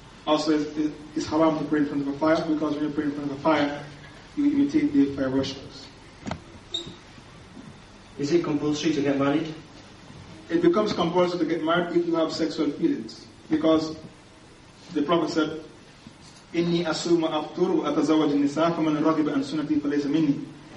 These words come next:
Speaker 1: I fast, some days I don't fast, and I marry women. Anyone who doesn't practice my sunnah of marrying women, he is not of me. The scholars of Islam, they agree unanimously among themselves that the moment you have sexual feelings,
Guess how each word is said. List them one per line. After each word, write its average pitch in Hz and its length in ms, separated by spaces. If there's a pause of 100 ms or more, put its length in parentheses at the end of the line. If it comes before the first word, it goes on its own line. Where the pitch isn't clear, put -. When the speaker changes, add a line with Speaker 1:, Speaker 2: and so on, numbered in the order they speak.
(420)
Speaker 1:
I 151 160
fast, 165 460
some 156 180
days 156 200
I 151 80
don't 147 220
fast, 165 340
and 143 160
I 143 100
marry 143 280
women. 156 320
Anyone 160 320
who 151 120
doesn't 151 260 (480)
practice 160 360
my 156 160
sunnah 160 300
of 147 200
marrying 147 240
women, 160 240
he 160 100
is 151 100
not 147 180
of 143 180
me. 139 180 (420)
The 143 80
scholars 165 300
of 165 160
Islam, 165 320
they 156 100
agree 156 460
unanimously 160 680
among 156 240
themselves 165 440
that 160 120
the 143 60
moment 160 320
you 156 80
have 143 120
sexual 143 320
feelings, 160 480